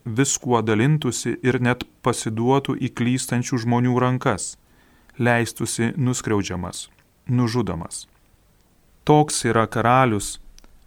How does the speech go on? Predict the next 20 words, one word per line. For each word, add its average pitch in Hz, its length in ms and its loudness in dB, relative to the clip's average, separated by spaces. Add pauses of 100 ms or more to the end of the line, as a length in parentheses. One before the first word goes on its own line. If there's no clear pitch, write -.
kurio 117 220 4
pergalė, 117 720 2
laimėjimai 120 920 2 (120)
nesuprantami 135 880 2
vien 127 200 0
protu, 117 640 0 (120)
žemiška 110 640 -2
galia 107 340 2
ir 104 140 0
turtais. - 580 -6 (880)
Tokio 147 540 2
žmoguje 123 680 2
sutilpusio 123 760 -2
Dievo 110 340 0
misija 107 580 -2
yra 117 260 0
pakviesti 113 680 -2
mus 107 260 0
atrasti 107 520 -2
taip 123 340 0